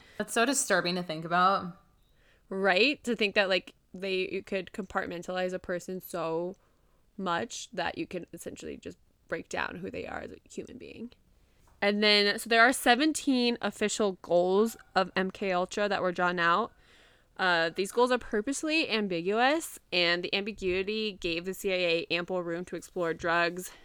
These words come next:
Speaker 2: materials. And when I say materials, when I go through this, they said materials, like, to,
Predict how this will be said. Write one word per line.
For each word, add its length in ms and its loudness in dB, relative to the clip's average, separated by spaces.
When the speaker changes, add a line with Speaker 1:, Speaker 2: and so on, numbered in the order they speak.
Speaker 2:
materials. 580 -2
And 80 0
when 100 4
I 60 6
say 220 4
materials, 560 2
when 100 0
I 60 0
go 160 -4
through 160 -4
this, 280 -2
they 160 6
said 220 8
materials, 540 2
like, 360 -2
to, 340 0